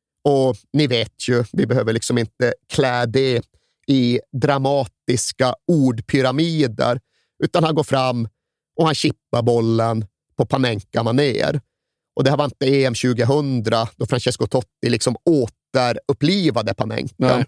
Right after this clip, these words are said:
Speaker 1: Den hade ju varit begravd i femton år, men det var inte alls så etablerad som den ju har blivit idag.
Speaker 2: Nej.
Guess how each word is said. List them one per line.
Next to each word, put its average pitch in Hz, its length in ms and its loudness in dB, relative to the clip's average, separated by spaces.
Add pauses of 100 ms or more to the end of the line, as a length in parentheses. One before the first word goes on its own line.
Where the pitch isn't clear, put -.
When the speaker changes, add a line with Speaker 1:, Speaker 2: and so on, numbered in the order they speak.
(180)
Speaker 1:
Den 98 100 0
hade 147 120 2
ju 175 60 4
varit 139 220 0
begravd 120 680 0 (140)
i 135 60 0
femton 117 520 -2
år, 143 320 0 (680)
men 143 360 0 (300)
det 131 120 -4
var 131 80 -2
inte - 420 -4 (240)
alls 131 520 -4 (240)
så - 240 -2
etablerad 123 1080 0 (160)
som 127 200 0
den 117 120 0
ju 117 60 2
har 113 100 2
blivit 110 360 -2
idag. 135 440 -2
Speaker 2:
Nej. 113 200 -2